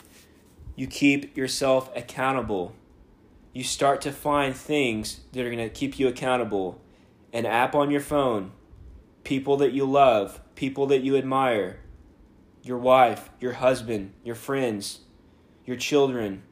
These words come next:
people at the gym, people at your church, your work environment.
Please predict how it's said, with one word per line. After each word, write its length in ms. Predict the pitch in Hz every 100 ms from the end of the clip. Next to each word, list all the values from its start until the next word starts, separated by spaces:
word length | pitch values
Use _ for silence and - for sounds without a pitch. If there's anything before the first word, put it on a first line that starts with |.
| _ _ _ _ _ - - -
people 300 | - 131 135
at 100 | 127
the 100 | 131
gym, 360 | 127 135 135 117
people 360 | 117 123 127 127
at 100 | 113
your 100 | 113
church, 640 | - 139 120 104 - - - - _ _ _ - _ -
your 160 | 135
work 300 | 123 135 135
environment. 680 | 131 117 113 107 101 95 90